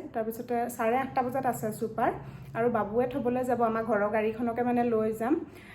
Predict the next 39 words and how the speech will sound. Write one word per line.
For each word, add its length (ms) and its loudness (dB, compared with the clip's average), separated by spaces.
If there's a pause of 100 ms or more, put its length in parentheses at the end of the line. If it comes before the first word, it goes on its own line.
(100)
বাবু 340 0
আহিব 320 2
এতিয়া, 280 2 (100)
ফোন 160 -2
কৰিছে 320 2
তাক, 200 -2 (460)
সেয়াই 240 2
আৰু 120 4
ময়ো 360 0
যাম, 260 2
তেওঁক 280 0
বোলো 180 2
আগবঢ়াই 400 -2
থৈ 160 -4
ময়ো 260 -4
আহোঁগৈ, 320 0
যিহেতু 280 2
ঘৰৰ 260 2
গাড়ীখনে 460 0
লৈ 220 0
যাব। 380 -2 (400)
ইভাগে 380 0
অটো 380 -2
বা 220 4
উবেৰ 300 2
মতা 260 2
হ'লে 180 2
বাৰু 180 0
নগ'লোৱে 400 0
হেঁতেন, 280 0 (440)
এতিয়া 200 -4
বাবু 300 0
আহিব 240 2
পাৰিব 340 0
যে, 180 0
সেইকাৰণে 320 -2
তাকে 240 -4
মাতি 300 -4
দিলে। 260 2